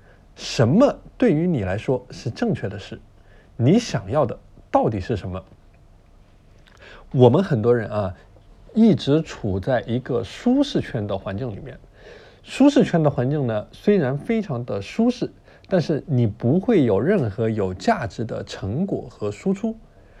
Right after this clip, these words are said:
而之所以没有任何的输出，因为很多时候你不知道应该做一些什么事，或者说你根本不知道你想要的是什么，所以说你没有办法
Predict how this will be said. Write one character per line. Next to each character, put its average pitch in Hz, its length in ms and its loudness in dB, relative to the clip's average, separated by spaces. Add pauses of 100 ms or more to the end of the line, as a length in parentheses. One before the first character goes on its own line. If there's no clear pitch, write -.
(180)
而 196 140 6
之 311 260 4
所 175 220 6
以 113 160 2
没 104 320 4
有 247 160 8
任 135 200 4
何 104 200 -2
的 101 180 -4
输 226 240 0
出， 233 240 0 (320)
因 185 160 4
为 220 160 4
很 110 260 -2
多 131 140 0
时 147 160 -2
候 131 160 0
你 117 180 -2
不 240 320 2
知 165 240 0
道 165 220 0
应 147 100 -4
该 196 140 0
做 208 260 0
一 120 140 0
些 165 220 -2
什 139 140 -6
么 135 140 -4
事， - 320 -6 (260)
或 - 140 4
者 143 100 2
说 143 160 -4
你 139 180 -2
根 302 280 0
本 120 180 -2
不 98 140 -2
知 165 140 -6
道 156 160 -2
你 139 160 -2
想 98 320 -10
要 240 180 0
的 127 100 -4
是 - 160 -10
什 - 140 -12
么， - 100 -16 (400)
所 - 220 4
以 151 60 6
说 117 280 0
你 113 160 0
没 95 220 0
有 247 100 2
办 98 240 -4
法 - 100 -16